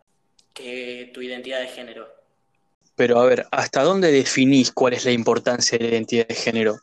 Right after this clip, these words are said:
Speaker 2: ¿Sobrepasa, por ejemplo, el hecho de que a una persona le puedan sacar su cargo? En Canadá, los profesores de las universidades, hay profesores de las uni-, de universidades, por ejemplo, de Toronto, en el, no sé si conoces a Jordan Peterson.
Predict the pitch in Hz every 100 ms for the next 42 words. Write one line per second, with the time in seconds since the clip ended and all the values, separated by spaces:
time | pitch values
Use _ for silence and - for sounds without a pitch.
0 | - - 120 120 151 160 - 131 117 -
1 | - 120 - 127 120 117 113 123 131 123
2 | 117 117 123 113 110 - 127 120 - _
3 | _ _ - 123 123 139 127 120 - 113
4 | 131 - 120 139 151 165 123 110 _ 123
5 | 117 120 120 123 160 185 - 127 120 -
6 | 127 117 156 160 127 123 123 120 117 -
7 | 131 139 135 - _ _ _ _ _ _
8 | - 131 147 131 139 123 120 - 120 120
9 | _ - 110 107 110 110 107 127 123 -
10 | 117 - 120 120 110 120 123 139 120 123
11 | 127 117 107 - _ _ 120 143 143 120
12 | 117 123 - 127 123 113 135 131 - 110
13 | 104